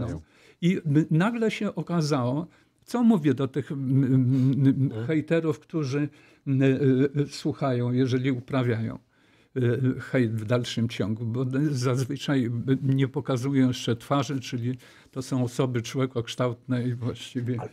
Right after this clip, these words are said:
Speaker 3: mi się wydaje, że jakieś strasznie młode często, że często są po prostu dzieciaki.
Speaker 2: Nie, no, wie pan, bez twarzy, no to
Speaker 3: No tak.
Speaker 2: no ale, y, y, y, m,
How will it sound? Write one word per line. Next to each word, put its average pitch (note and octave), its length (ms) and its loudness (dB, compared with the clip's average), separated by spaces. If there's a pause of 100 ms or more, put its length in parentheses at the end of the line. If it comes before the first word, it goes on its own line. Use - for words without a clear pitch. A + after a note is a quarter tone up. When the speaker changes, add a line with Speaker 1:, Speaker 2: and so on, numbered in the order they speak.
(180)
Speaker 3:
mi A#2+ 60 -2
się D3+ 120 0
wydaje, D3+ 320 0
że D#3 100 2
jakieś - 160 -4
strasznie E3+ 300 -2
młode F3 420 4
często, F#2+ 480 -4
że - 60 -2
często D#3+ 300 -2
są F3+ 100 0
po F3+ 100 0
prostu G3 220 -2
dzieciaki. G3 480 0
Speaker 2:
Nie, G3 140 4 (600)
no, F3+ 180 2 (260)
wie C3+ 260 0
pan, C3+ 280 0 (260)
bez F#3 240 2
twarzy, F#3+ 400 4
no C3+ 180 4
to D#3+ 160 0
Speaker 3:
No B2 100 -2
tak. C3 200 -6 (360)
Speaker 2:
no F3 140 2
ale, G#3+ 280 4
y, A3 60 -2
y, E3 600 0 (2750)
y, C#3+ 580 6
m, C3+ 160 4